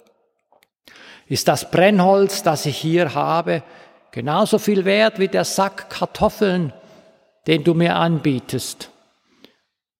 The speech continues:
Und ich will nachher noch Mehl ka-, dafür haben. Würde ich dann für den Sack Kartoffeln genug Mehl bekommen? Es wäre unendlich schwierig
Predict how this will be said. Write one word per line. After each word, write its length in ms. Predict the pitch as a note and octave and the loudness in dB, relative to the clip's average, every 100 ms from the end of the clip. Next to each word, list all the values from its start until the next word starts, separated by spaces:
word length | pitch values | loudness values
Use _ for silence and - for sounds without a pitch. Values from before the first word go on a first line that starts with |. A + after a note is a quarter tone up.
| _ | _
Und 160 | - B2 | -8 -6
ich 140 | - | -2
will 140 | C#3+ D3 | -2 0
nachher 320 | D#3 C3 C3+ | 0 0 0
noch 280 | C#3 - - | 0 -2 -4
Mehl 400 | C#3 E3+ G3 G3+ | 2 4 4 2
ka-, 360 | - C3+ C3+ - | -2 -2 -2 -2
dafür 520 | D3 - D#3 D3+ B2 | -2 0 2 2 2
haben. 420 | D3+ C#3 B2 A2 - - - - _ - | 0 0 -2 -8 -10 -20 -20 -20 _ -4
Würde 260 | C3 C3+ | -2 -2
ich 220 | - C3 | -4 -4
dann 240 | - D3+ D3+ | -2 0 0
für 140 | - | -2
den 180 | C#3+ C#3+ | 0 0
Sack 320 | A#2+ D#3+ D#3+ | 0 0 -2
Kartoffeln 640 | - C3+ - D#3 - D#3+ C#3 | -4 -6 0 0 2 0 2
genug 420 | C#3+ D3 E3 C#3+ | 2 4 2 0
Mehl 340 | C3 E3+ G#3+ | 0 2 2
bekommen? 580 | G#3 G3 - E3 C3 A2+ - - - - _ _ _ | 2 -2 0 -2 0 -4 -8 -18 -20 -20 _ _ _
Es 220 | - - | -6 -2
wäre 300 | C#3 D3+ D3+ | 2 2 2
unendlich 920 | F#3 C#3 E3+ D3 E3+ - C3+ A#2+ - | -2 -4 -2 -2 -2 -4 -6 -6 -6
schwierig 680 | - A2+ D3+ C#3+ A#2+ - - | -6 2 2 2 -4 -10 -20